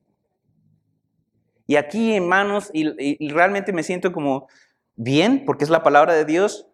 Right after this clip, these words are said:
pero un tanto incómodo, porque ustedes son una iglesia hermana, pero, pero no quiero hablarles así con tan rudo, pero necesito hablarles. Es en este tipo de textos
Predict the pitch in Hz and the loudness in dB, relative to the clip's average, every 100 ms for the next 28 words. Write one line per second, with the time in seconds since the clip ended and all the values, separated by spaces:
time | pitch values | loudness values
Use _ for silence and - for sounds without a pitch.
0 | _ 151 160 175 185 175 139 170 202 214 | _ -4 -2 -2 -2 -4 -2 0 2 2
1 | 214 139 - 127 165 180 185 185 - - | 0 -2 -8 -6 0 0 0 -6 -20 -20
2 | - 160 170 175 160 143 123 160 214 196 | -6 -2 -2 -2 -2 -2 -2 -2 0 0
3 | 165 170 185 220 - _ _ 113 123 - | 0 -4 -4 -8 -12 _ _ -6 -6 -6
4 | - _ _ _ _ _ - 113 110 110 | -12 _ _ _ _ _ -10 -6 -4 -6
5 | 98 - 113 160 156 175 185 160 165 165 | -6 -4 0 0 0 4 4 6 2 0
6 | 143 151 165 131 160 185 202 208 220 214 | -6 -2 -2 0 0 0 0 0 2 2
7 | 165 143 151 - - - 233 220 156 135 | 2 0 -2 -4 -6 0 0 4 2 4
8 | 123 127 - - - - 247 262 240 226 | 0 0 -8 -14 -2 2 2 2 0 -2
9 | 214 202 185 151 143 190 190 - 127 | -2 -2 0 0 2 0 -2 -4 -6